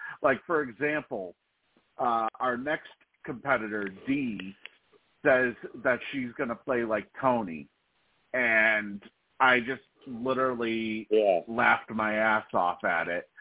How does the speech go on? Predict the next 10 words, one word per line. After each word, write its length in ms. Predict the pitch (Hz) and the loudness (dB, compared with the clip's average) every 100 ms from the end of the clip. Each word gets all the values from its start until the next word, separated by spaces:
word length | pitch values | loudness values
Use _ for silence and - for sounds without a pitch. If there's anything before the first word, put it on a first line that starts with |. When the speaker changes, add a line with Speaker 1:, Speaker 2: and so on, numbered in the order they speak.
| - - | -20 -2
Speaker 2:
Right. 400 | 107 117 113 107 | 2 6 6 6
Speaker 1:
Because 320 | 131 113 110 | 6 6 4
Speaker 2:
It, 40 | |
it, 160 | 127 120 | 0 0
it's 280 | 131 131 - | -2 -2 0
good. 280 | 147 156 151 _ | 2 4 2 _
It's, 220 | 135 - - _ | -6 -6 -10 _
it's 200 | 135 135 - | 0 0 -2
good 220 | 143 156 | 0 0
luck 300 | 147 147 143 | 0 0 -2